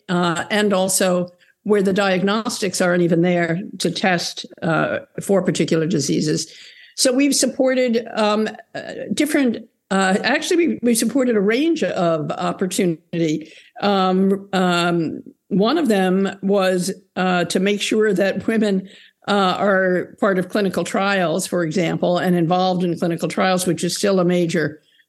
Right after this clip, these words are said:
uh, issue. Uh, one of them, um, was to look at a heart monitoring,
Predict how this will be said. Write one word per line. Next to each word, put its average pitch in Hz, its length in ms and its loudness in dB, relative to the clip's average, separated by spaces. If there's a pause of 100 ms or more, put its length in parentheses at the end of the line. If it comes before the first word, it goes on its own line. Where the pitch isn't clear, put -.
(100)
uh, 165 340 0
issue. 190 560 0 (380)
Uh, 180 340 0
one 220 260 2
of 240 140 0
them, 196 340 2
um, 175 520 -2
was 180 400 0
to 185 240 0
look 208 260 -2
at 180 400 0
a 180 240 -2
heart 202 300 -2
monitoring, 190 720 0